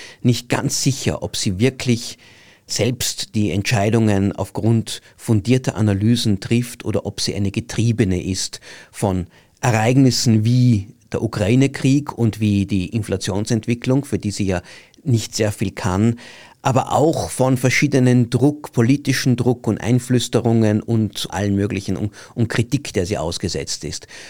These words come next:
Und das ist etwas, was man an der Europäischen Zentralbank eigentlich nicht haben möchte. Man möchte volles Vertrauen haben,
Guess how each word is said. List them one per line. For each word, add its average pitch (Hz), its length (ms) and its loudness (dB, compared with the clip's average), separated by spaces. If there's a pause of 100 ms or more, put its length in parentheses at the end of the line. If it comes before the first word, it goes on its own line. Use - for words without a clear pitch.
(300)
Und 107 540 -2
das 123 300 0
ist - 460 -2
etwas, 113 400 -2
was 101 180 -2
man 98 260 0
an 95 160 -6
der 85 120 -2
Europäischen 95 500 -2
Zentralbank 87 640 -4
eigentlich 90 360 -6
nicht - 220 -8
haben 80 300 -4
möchte. - 380 -14 (340)
Man 87 80 -6
möchte 95 240 -6
volles 117 360 0
Vertrauen 92 520 -4
haben, 87 320 -4